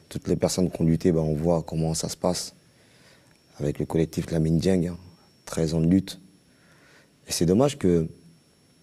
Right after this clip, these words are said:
la France n'assume pas ses responsabilités. Il faut aller jusqu'à devant la Cour européenne pour que cette France puisse être condamnée. Et ce n'est pas la première fois. Et, euh, les élites de ce pays, par contre, ils sont,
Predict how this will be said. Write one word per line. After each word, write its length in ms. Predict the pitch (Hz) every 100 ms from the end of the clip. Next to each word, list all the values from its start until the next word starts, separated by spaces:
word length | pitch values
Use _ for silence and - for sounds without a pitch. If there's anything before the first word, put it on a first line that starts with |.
| _ _ _ _ - - _ _ _ _
la 80 | 90
France 300 | 85 104 95
n'assume 300 | 85 82 87
pas 140 | 76 -
ses 140 | -
responsabilités. 800 | 82 - - 82 78 82 - 80 - _ _ _ _ _ _ _
Il 80 | 78
faut 200 | - 85
aller 140 | 82
jusqu'à 240 | 82 - 85
devant 200 | 80 82
la 100 | 80
Cour 220 | - 82
européenne 320 | 82 82 90
pour 120 | -
que 60 | 82
cette 140 | 82
France 200 | - 90
puisse 200 | - -
être 100 | -
condamnée. 400 | - 82 80 82 - - - _ _ -
Et 40 |
ce 140 | - 85
n'est 100 | 82
pas 140 | 90
la 100 | 82
première 300 | - 80 80
fois. 240 | - 107 - _ _ _ _ _ _ _ _ _ _ _ -
Et, 160 | 76 76
euh, 140 | 76 - -
les 180 | 82 80
élites 180 | 90 78
de 80 | 85
ce 80 |
pays, 240 | - 90 95
par 180 | 85 -
contre, 240 | 95 -
ils 40 |
sont, 260 | - 82